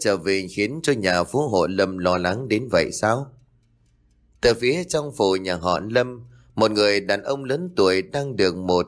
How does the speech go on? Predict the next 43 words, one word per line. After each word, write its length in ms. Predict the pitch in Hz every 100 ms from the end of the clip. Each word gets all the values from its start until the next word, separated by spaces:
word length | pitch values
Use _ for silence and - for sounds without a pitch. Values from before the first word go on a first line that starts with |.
| -
kẻ 240 | 92 85 80
hầu 220 | 87 87
đỡ 200 | 80 98 143
ra 320 | - 107 110 104 _ _
phía 360 | - 117 131 151 147
cửa 180 | 87
rồi 160 | 78 85
nói: 360 | 78 90 147 180 - _ _ _ _ _ -
"Có 100 | 156
chuyện 220 | 151 117 101
gì 200 | 101 98
mà 140 | 95
ồn 320 | - 92 95
ào 240 | 92 90 98
như 180 | 120
vậy?" 320 | 104 92 98 107 _ _ _ _ _ _ _ _ _ _ -
Bà 120 | 117
phú 220 | 131 175
hộ 260 | 123 98 95
thấy 160 | 165
người 240 | 139 92 92
đàn 280 | 80 92
ông 380 | - 131 131 123
kia 240 | 123 127 120
bước 300 | 131 180 104
lại, 280 | 85 78
đỡ 240 | 85 90 139
một 320 | 131 90 -
tay: 260 | - 110 101 - _ _ _ _ _
"Ông 200 | 123 113
ơi, 240 | 110 110 - _ _ _ _ -
có 360 | 117 123 156 -
cậu 220 | 101 92
hai 240 | 120 131
nhà 160 | 120 95
họ 240 | 85 87
Vương 360 | 85 82 117 113
đến 220 | 107 143
thăm 240 | - 98 95
chúng 240 | 117 139
ta, 300 | - 95 98 87 _ -
còn 220 | 107 95
có." 580 | 92 98 117 127 123 117